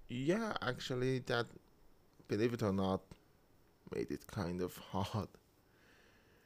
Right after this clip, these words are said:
I was alone most of the time. I had friends.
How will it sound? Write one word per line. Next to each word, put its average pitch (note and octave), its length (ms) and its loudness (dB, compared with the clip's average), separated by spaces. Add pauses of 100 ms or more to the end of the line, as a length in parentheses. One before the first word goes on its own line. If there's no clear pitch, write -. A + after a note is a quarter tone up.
(280)
I A#2 440 6
was G#2+ 240 6
alone C3 440 6
most A#2 240 2
of G2+ 120 0
the F2+ 100 -4
time. B2 380 2
I B2+ 100 4
had C#3+ 220 2
friends. F#2+ 680 0